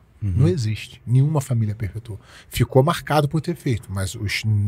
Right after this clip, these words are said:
Speaker 2: os filhos não foram, os netos não foram, os bisnetos não foram. Então,
Speaker 1: É verdade.
Speaker 2: é im-, é impressionante o que a família Grace fez.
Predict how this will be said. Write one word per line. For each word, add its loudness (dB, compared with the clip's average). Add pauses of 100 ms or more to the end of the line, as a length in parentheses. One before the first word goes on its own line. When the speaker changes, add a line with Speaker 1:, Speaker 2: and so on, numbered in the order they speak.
Speaker 2:
os -2
filhos 2
não 2
foram, 2 (320)
os 4
netos 0
não 2
foram, -2
os -2
bisnetos -2
não 2
foram. -6
Então, 0 (300)
Speaker 1:
É 0
verdade. 4
Speaker 2:
é 8
im-, 6 (100)
é 8
impressionante 6
o 2
que 2
a 6
família 0
Grace -2
fez. -8